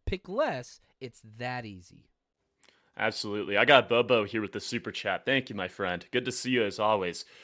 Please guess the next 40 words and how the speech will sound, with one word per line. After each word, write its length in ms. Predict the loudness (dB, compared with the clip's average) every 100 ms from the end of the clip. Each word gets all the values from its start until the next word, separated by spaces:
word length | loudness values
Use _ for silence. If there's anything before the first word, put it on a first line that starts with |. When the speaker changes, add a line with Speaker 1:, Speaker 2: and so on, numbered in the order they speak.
| -8
Speaker 2:
He 60 | -4
says 260 | 4 4
he's 180 | 4 -2
really 220 | 0 2
happy 300 | 6 6 6
with 120 | 0 -6
the 60 |
number 240 | -4 -4 -4
one 180 | -4 -6
seed, 360 | -10 -10 -12 -18 _ -10
but 80 |
he's 120 | -8 0
very 220 | 2 2
concerned 600 | -2 -6 -2 0 0 -4 -12 _ -10
about 300 | 2 4 4
the 60 |
bad 340 | 0 6 6 6
injury 360 | 2 0 -2
luck 240 | 0 0 -2
we've 140 | -8
been 120 | -8
having 320 | 0 0 0 -6
recently. 560 | -10 -10 -10 -8 -10 -12 -20 0
And, 240 | 4 4 4
of 240 | -2 -4
course, 480 | 0 2 2 -2 -10 _ _ -20
the, 460 | -2 2 4 4 2 0
the 100 | -4
Kyle 400 | 2 6 6 6
Boogeyman, 720 | 2 0 0 0 2 2 0 -4
a 60 |
fourth 320 | -6 0 0 0
quarter 260 | -4 -2
comeback 560 | -4 -4 -2 2 2 0
late 180 | -6 -6
in 60 |
the 60 | -10
game. 440 | -4 -2 -4 -8
So, 580 | -10 -6 -4 -2 -4 -6 _ _ _ _ _ _ _ -2
uh, 320 | 2 2 2